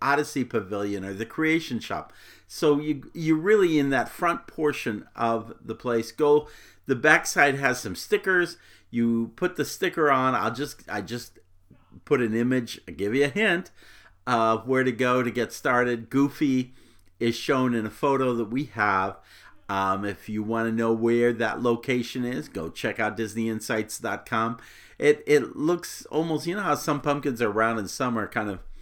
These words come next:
more oval? It looks almost more like an Easter egg from a distance, but you get those familiar goofy colors, uh, that, that are all, uh, part of the Disney experience.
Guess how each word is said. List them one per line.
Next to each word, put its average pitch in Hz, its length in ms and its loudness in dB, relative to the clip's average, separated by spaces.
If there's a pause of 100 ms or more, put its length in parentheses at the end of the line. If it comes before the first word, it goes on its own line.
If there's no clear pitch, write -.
(460)
more 113 320 -2
oval? 113 500 2 (300)
It 127 40 -6
looks 147 240 0
almost 127 380 0
more 120 260 2
like 110 200 0
an 107 100 0
Easter 131 320 2
egg 98 140 0
from 101 240 -6
a 98 40 -8
distance, 92 480 -6
but - 280 -8
you 123 100 -2
get 135 340 -2
those 131 240 0
familiar 120 760 0 (420)
goofy 135 420 2
colors, 117 680 0 (440)
uh, 110 360 -2
that, 110 500 -2 (500)
that 110 320 2
are 110 280 0
all, 110 520 0
uh, 104 280 2
part 113 640 -2
of 101 360 -2
the 104 60 -6
Disney 101 360 -4
experience. 95 640 -6